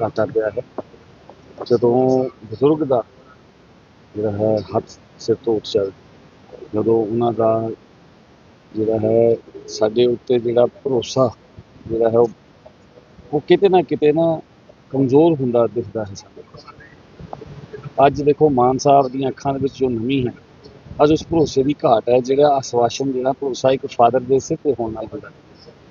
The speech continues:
So confidence definitely takes a hit। ਤੇ ਅੱਜ ਜਿਹੜਾ ਹੈ ਅਸੀਂ ਸਾਰੇ ਹੀ ਆਪਣੀ ਸ਼ਰਧਾ ਸੁਮਨ ਜਿਹੜਾ ਹੈ ਭੇਟ ਕਰਨ ਆਏ ਹਾਂ, ਪਰਮਾਤਮਾ ਦੇ ਚਰਨਾਂ 'ਚ ਅਰਦਾਸ ਕੀਤੀ ਹੈ ਕਿ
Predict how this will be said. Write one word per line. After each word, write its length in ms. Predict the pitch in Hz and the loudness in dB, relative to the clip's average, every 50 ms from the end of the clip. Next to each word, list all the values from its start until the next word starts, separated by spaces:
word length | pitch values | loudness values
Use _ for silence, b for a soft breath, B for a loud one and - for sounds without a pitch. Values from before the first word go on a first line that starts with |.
| - - - - - - - - 151 | -20 -20 -20 -20 -20 -20 -4 0 0
So 20 | |
confidence 580 | 160 147 - 165 170 147 160 165 185 185 175 - - 120 - 143 | 2 4 4 2 2 2 0 2 2 2 2 0 -4 -2 0 0
definitely 400 | 139 - - 156 156 156 165 156 147 | 0 0 -2 -6 -4 -2 0 2 2
takes 280 | 143 135 - - 139 | 0 2 0 0 0
a 60 | 117 123 | 0 0
hit। 100 | 147 - - _ - - - - - - - - _ _ - - - - | -2 -4 -8 _ -20 -20 -20 -20 -20 -20 -20 -20 _ _ -20 -20 -14 -8
ਤੇ 460 | - 123 127 131 123 127 123 101 131 151 | -2 0 2 4 4 4 4 4 4 4
ਅੱਜ 80 | 147 | 2
ਜਿਹੜਾ 280 | 151 143 143 139 135 131 | 0 -2 -2 -2 0 0
ਹੈ 220 | 120 123 127 127 | 2 2 2 2
ਅਸੀਂ 300 | 123 - 131 127 120 113 | 2 0 -2 -6 -6 -6
ਸਾਰੇ 340 | - - 117 113 117 131 127 | -6 -4 -4 0 2 2 2
ਹੀ 160 | 120 117 101 95 - - - - - _ - - - | 0 0 -4 -8 -12 -18 -20 -20 -20 _ -16 -14 -12
ਆਪਣੀ 240 | 110 - 117 123 113 | -8 -4 -4 -4 -2
ਸ਼ਰਧਾ 320 | - - 120 113 135 131 | -2 -4 -2 0 0 0
ਸੁਮਨ 260 | - - 113 113 110 110 | 0 0 -2 -4 -4 -4
ਜਿਹੜਾ 320 | 104 - - - - 104 | -6 -10 -12 -10 -6 -6
ਹੈ 80 | 104 - - | -6 -4 -4
ਭੇਟ 160 | 117 110 - | -4 -6 -4
ਕਰਨ 280 | - 113 107 101 104 107 | -4 -4 -4 -2 -2 -4
ਆਏ 180 | 113 123 131 | -4 -4 -4
ਹਾਂ, 80 | 139 135 | -6 -8
ਪਰਮਾਤਮਾ 520 | - - - 113 113 107 - - 117 120 | -10 -14 -8 -6 -6 -6 -6 -6 -6 -4
ਦੇ 100 | 110 113 - | -4 -4 -2
ਚਰਨਾਂ 280 | - 113 107 113 117 113 | -2 -4 -4 -4 -6 -8
'ਚ 100 | - - 156 156 156 151 - - - - - - - | -8 -10 -10 -10 -10 -10 -12 -16 -20 -20 -18 -12 -8
ਅਰਦਾਸ 320 | - 104 110 117 127 123 - | -2 2 4 4 4 2 0
ਕੀਤੀ 340 | - 117 - - 120 113 | -8 -14 -12 -10 -10 -10
ਹੈ 80 | 104 104 - - _ - - - - - - - - - - - - - - - | -10 -10 -12 -16 _ -20 -20 -20 -20 -20 -20 -20 -20 -20 -20 -20 -20 -16 -4 0
ਕਿ 280 | 110 110 110 110 110 | 2 2 2 2 0